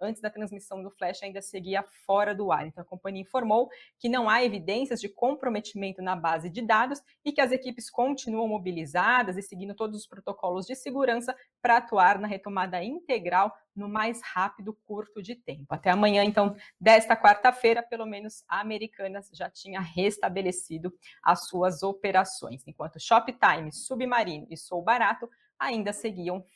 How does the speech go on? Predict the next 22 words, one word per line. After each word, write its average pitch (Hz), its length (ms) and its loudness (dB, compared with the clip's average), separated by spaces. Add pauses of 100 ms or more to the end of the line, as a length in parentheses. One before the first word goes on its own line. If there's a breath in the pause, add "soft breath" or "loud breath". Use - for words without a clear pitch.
fora 175 300 -2
do 175 220 -4
ar. 147 240 -2
Hoje 196 240 -4
a - 20 -8
gente 226 260 -6
via, 269 300 -4
pelo 247 240 0
contrário, 240 500 0 (280 loud breath)
papéis 220 640 2
Amer 294 500 0
três 226 360 -4
subindo 208 280 -8
mais 208 280 -6
de 214 80 -18 (120)
quatro 240 440 2
por 185 100 -10
cento, 226 480 -6
depois 180 360 -8
de 190 60 -16
recuarem 214 560 -2
forte - 340 -4